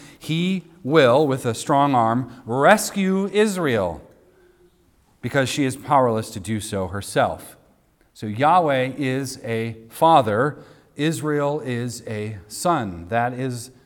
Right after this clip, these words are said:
the context of the Ten Commandments. He is your God. He is their God. He is our God. Israel, rescued from slavery and death, has become a resurrected son,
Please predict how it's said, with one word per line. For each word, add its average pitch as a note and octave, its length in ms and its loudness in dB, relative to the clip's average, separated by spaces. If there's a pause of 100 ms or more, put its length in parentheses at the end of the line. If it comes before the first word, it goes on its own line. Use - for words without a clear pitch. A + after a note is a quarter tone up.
the - 60 -20
context C#3 640 -8
of G#2+ 80 -8
the G#2 80 -8
Ten G2 240 -8
Commandments. G#2+ 720 -6 (580)
He C#3 220 0
is A#2+ 300 -4 (120)
your D3+ 440 0
God. F#2 500 -4 (260)
He C3+ 240 -2
is A#2 280 -6 (100)
their E3 340 2
God. F2+ 500 -6 (480)
He B2+ 200 0
is A#2+ 320 -4 (140)
our B2 520 2 (180)
God. F#2+ 480 0 (500)
Israel, D#3+ 600 2
rescued D#3 560 2
from E3 200 0
slavery D#3 580 0
and E3+ 160 2
death, D#3+ 360 0
has C3+ 220 0
become C3 500 0
a C3+ 120 0
resurrected C3 1120 -2
son, G#2 560 -4